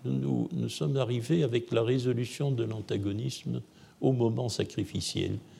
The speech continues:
que nous avons analysé, euh, lors du cours précédent. Hein, euh, la partie blame est terminée,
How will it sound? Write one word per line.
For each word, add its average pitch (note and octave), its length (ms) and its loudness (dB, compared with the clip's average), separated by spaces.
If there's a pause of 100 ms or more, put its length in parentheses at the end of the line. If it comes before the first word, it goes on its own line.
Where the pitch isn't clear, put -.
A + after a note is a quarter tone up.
(260)
que A2+ 420 2
nous A2 300 2
avons G#2+ 380 0
analysé, F#2+ 680 0 (440)
euh, G2 280 2
lors G#2 260 2
du F2+ 120 -4
cours - 260 -8
précédent. - 600 -12 (840)
Hein, C3+ 120 -2 (180)
euh, A2 340 -2
la A#2 160 2
partie C3 420 0
blame A#2+ 580 2 (120)
est G#2 160 -4
terminée, G#2+ 680 0